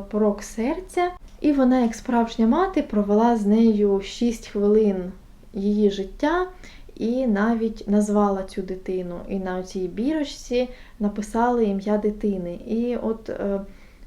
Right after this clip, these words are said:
кожен раз, коли вона розповідала якомусь новому своєму чоловіку, то, е, ім'я цієї дитини збігалося з тим,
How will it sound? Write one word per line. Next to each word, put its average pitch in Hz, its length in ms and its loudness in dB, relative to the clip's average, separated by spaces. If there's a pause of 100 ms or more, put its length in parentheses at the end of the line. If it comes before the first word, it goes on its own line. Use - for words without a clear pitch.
(180)
кожен 226 360 2
раз, 226 260 2
коли 214 240 2
вона 202 220 2
розповідала 208 680 0
якомусь 196 500 -2
новому 202 400 4
своєму 196 360 -2
чоловіку, 208 600 -2
то, 226 360 0 (400)
е, 196 300 0
ім'я 214 460 6
цієї 214 320 4
дитини 262 460 0
збігалося 208 760 0
з - 120 -12
тим, 285 300 -2